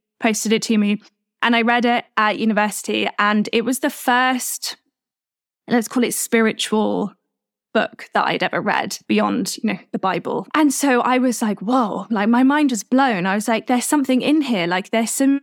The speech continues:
really good messages here. Like, what does this all mean?" And that then was the start of this life that I'm living now. So,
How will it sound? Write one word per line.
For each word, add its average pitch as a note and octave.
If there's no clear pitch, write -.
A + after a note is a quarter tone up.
really C4+
good B3+
messages C#4
here. F#3
Like, F#3
what A#3
does B3+
this B3
all A#3+
mean?" A3+
And A#3+
that A#3+
then G#3+
was G3+
the A3
start A3
of G3
this G3
life G#3+
that -
I'm G#3+
living G#3
now. G#3+
So, A3